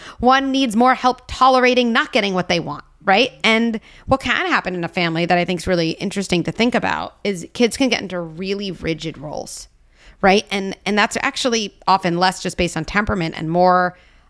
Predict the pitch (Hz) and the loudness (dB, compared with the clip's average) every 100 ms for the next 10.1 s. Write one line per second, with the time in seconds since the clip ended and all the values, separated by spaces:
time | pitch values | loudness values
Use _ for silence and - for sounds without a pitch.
0 | - 196 202 196 185 156 175 151 180 190 | -2 0 2 0 -2 0 0 4 4 2
1 | 196 185 170 180 165 170 160 160 170 160 | 0 -2 -2 -4 -4 -4 -6 -6 -10 -14
2 | - 160 156 165 - 240 254 - - _ | -8 -6 -4 -6 0 0 0 -6 -20 _
3 | 175 180 208 208 202 240 220 180 175 165 | -2 -2 2 4 4 4 2 2 2 0
4 | 175 180 165 170 160 156 175 170 165 - | 0 0 0 -2 -4 -6 -4 -2 -4 -6
5 | 156 _ _ - 175 170 170 _ _ - | -8 _ _ -12 -2 0 0 _ _ -4
6 | 175 190 - 156 - - - - 170 80 | -2 -2 -4 -8 -12 -12 -10 -2 0 0
7 | - - 170 165 - _ - 202 175 214 | -2 -6 -8 -14 -20 _ -6 -4 0 0
8 | 233 214 190 190 175 - 202 165 175 165 | 0 0 0 0 -4 -2 -2 -2 -4 -8
9 | - 165 139 165 180 175 170 175 175 147 | -8 -12 -6 -6 -6 -8 -4 -4 -6 -10